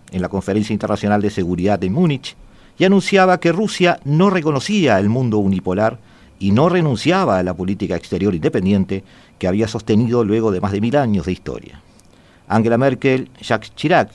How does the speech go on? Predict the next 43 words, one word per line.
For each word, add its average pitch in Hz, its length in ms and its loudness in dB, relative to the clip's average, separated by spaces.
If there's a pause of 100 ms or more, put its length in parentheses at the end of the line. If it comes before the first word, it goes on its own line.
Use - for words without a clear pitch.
(280)
y 87 180 -6
Tony 104 300 2
Blair 120 300 0 (380)
bajaron 139 340 0
la 139 80 2
mirada 147 460 4
con 135 160 -2
preocupación, 120 680 0 (200)
viendo 107 340 2
alzarse 113 420 0
en 98 80 0
su 107 140 -8
mente 120 400 -2 (320)
el 90 120 -4
desafío 139 680 -2 (420)
del 92 240 -4
oso 147 220 0
ruso 139 320 -4
en 95 60 0
su 107 100 -8
futuro. 90 400 -8 (360)
Dos - 300 0
años 147 220 2
después, 165 500 0 (640)
un 190 100 0
detalle 170 380 2
económico 143 760 0 (240)
sacude 151 560 2
la 90 160 -2
percepción 98 420 -2
mundial 107 320 2
sobre 98 280 -2
los 80 100 -2
gobernantes 85 460 -2
del 87 120 -4
mundo. 76 300 -6 (960)
Es 147 160 0
así, - 320 -2
en 82 100 -2
el 92 60 -2
dos 110 100 0
mil 143 140 0
diez, 151 340 2